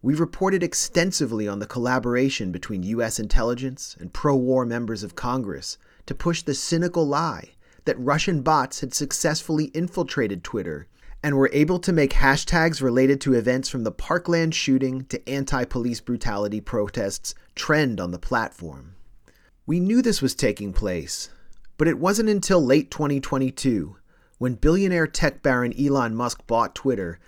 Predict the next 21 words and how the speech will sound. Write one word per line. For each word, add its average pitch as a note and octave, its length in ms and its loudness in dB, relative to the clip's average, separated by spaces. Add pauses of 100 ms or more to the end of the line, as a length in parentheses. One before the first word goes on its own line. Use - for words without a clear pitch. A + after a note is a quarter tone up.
(240)
and B2 100 -4
arranged D3 400 2
for B2 140 0
a G#2+ 40 2
select B2+ 540 0
group F3 240 -2
of C3+ 140 -4
journalists A#2 600 0
to A#2 100 -8
receive D3 680 0
internal D#3+ 580 -4
company D3+ 460 -2
communications B2+ 920 -2
exposing D3 840 0
U B2+ 160 4
S A#2 140 2
government A#2+ 500 -2
pressure C#3+ 400 -2
on G2 100 -2
the F#2 60 -6
platform, F2 760 -4